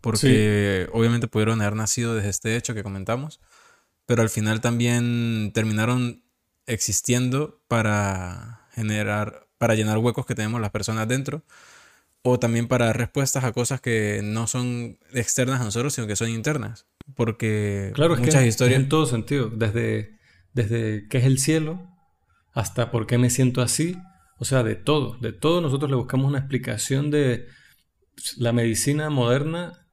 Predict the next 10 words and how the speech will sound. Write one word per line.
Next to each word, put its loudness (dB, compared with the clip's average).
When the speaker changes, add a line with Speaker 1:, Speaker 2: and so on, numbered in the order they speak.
Speaker 2:
eh, -4
como -2
la, -2
la -4
cosa 0
de 4
los 0
microorganismos 2
y 0
de -6